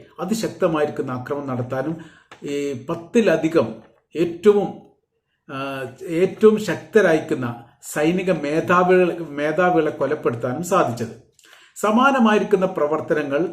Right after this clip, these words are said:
യമനിൽ പ്രവർത്തിക്കുന്ന ഹൂത്തി വിമതർക്കെതിരെ പ്രയോഗിച്ചുകൊണ്ട് അവരുടെ വംശനാശം നടത്തുന്ന പ്രവർത്തനങ്ങൾ ചെയ്യുക എന്നുള്ളതൊക്കെയാണ് യഥാർത്ഥത്തിൽ ഈ പറയപ്പെട്ട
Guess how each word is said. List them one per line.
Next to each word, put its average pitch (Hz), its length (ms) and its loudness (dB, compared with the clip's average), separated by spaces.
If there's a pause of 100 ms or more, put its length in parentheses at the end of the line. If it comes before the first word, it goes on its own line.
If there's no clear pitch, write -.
(420)
യമനിൽ 202 360 4 (100)
പ്രവർത്തിക്കുന്ന 175 680 2
ഹൂത്തി 175 360 2 (120)
വിമതർക്കെതിരെ 170 800 0
പ്രയോഗിച്ചുകൊണ്ട് 175 840 2 (120)
അവരുടെ 165 260 2 (100)
വംശനാശം 190 680 0
നടത്തുന്ന 165 480 -4
പ്രവർത്തനങ്ങൾ 151 540 -4 (120)
ചെയ്യുക 143 260 -4 (480)
എന്നുള്ളതൊക്കെയാണ് 170 840 0
യഥാർത്ഥത്തിൽ 139 500 -4
ഈ 165 160 0
പറയപ്പെട്ട 135 400 -2